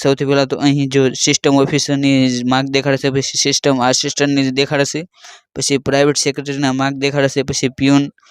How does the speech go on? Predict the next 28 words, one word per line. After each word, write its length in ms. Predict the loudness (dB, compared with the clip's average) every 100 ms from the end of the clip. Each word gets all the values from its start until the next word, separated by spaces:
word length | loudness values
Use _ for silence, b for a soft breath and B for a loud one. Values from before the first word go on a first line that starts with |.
| b b -2
જે 60 | 0
એકસો 160 | 0 -2 0
ચાર 140 | 0
નંબરની 360 | 0 0 0 0
જે 100 | 0 2 2 0 -4 -6 -8 -12 -6 0
ચૌદસો 320 | 2 2 2
ને 60 | 0 2
નવ્વાણું 320 | 4 4 2
જગ્યા 260 | 0 0 2
માટેની 300 | 0 -2 -2
ભરતી 240 | 0 2 0
હતી, 140 | 0 -6 b b b _ -8
તો 60 | -4
કે 80 | -2 2
તે 100 | 2 2
પ્યુન 260 | 0 2 2 -2 -4 -4
એકસો 180 | -4 -2 0
ચાર 140 | 0 0
નંબરની 360 | -2 -4 -6
જગ્યા 260 | -6 -2 -2
હતી, 140 | -4 -6
જ્યારે 180 | -2 0 0
અગિયાર 220 | 0 2
નંબ-, 200 | 0 0 0
અગિયાર 240 | 2 0 -2 -6
ભરતી 380 | -4 -2 -2 -2
માટે, 180 | 0 0 -2
અગિયાર 260 | 0 0